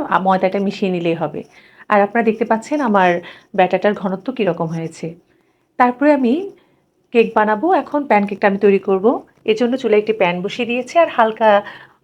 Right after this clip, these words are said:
সামান্য পরিমাণ তেল ব্রাশ করে দিয়েছি। তারপরে চামচে করে এক চামচ ব্যাটার নিয়ে তারপরে আমি প্যানে দিয়ে দিচ্ছি। আপনারা ভিডিওতে দেখতে পাচ্ছেন কীভাবে দিচ্ছি। দিয়ে আমি একটি ঢাকনা দিয়ে দিচ্ছি।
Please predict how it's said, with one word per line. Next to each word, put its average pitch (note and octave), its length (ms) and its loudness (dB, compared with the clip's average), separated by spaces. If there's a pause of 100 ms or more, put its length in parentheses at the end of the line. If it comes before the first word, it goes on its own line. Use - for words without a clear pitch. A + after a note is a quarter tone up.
(220)
সামান্য D4 480 0
পরিমাণ A3 420 0 (260)
তেল G3 180 4
ব্রাশ E3+ 280 0
করে E3 180 -4
দিয়েছি। D#3+ 360 -8 (920)
তারপরে A3+ 400 2 (580)
চামচে A#3 380 0
করে B3 280 0
এক G3+ 200 0
চামচ G3+ 340 -2
ব্যাটার F#3+ 400 -2
নিয়ে C4+ 320 0
তারপরে G#3 320 0
আমি F3+ 200 -2 (380)
প্যানে G3 260 2
দিয়ে F3+ 180 0
দিচ্ছি। E3+ 380 -6 (320)
আপনারা A3 260 0
ভিডিওতে A3 340 -2
দেখতে G#3+ 240 -2
পাচ্ছেন A#3 340 -4
কীভাবে B3 340 0
দিচ্ছি। B3+ 360 -2 (600)
দিয়ে B3 300 2
আমি A#3 200 0
একটি G#3 180 -4
ঢাকনা F#3+ 320 -2
দিয়ে E3+ 160 -4
দিচ্ছি। E3+ 380 -10